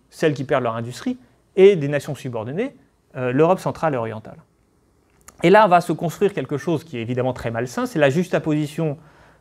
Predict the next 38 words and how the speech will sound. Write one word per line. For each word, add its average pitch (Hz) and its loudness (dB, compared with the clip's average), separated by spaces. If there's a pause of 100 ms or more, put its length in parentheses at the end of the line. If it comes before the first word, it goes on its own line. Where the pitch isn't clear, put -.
(260)
euh, 120 -2
de 117 2
classe 156 -2
sociale, 165 -2 (320)
de 113 -6
sentiment 190 0
de 135 2
classe 127 -4
sociale 196 -2
avec 147 2
des 127 0
identités 123 -6
nationales. 113 -16 (360)
C'est-à-dire 135 -6
que 156 2
les 139 4
Polonais, 165 2 (160)
ils 147 -6
vont 160 -2
finir 180 0
par 151 -4
se - -6
voir 170 0
eux-mêmes 214 0
comme 156 -4
des 131 -2
ouvriers, 127 -4 (300)
parce - -8
que 214 2
c'est 190 0
l'emploi 156 2
ouvrier 147 0
qui 147 -6
va 139 -2
exploser 139 -2
dans 127 -6
ce - -18
pays, 156 -8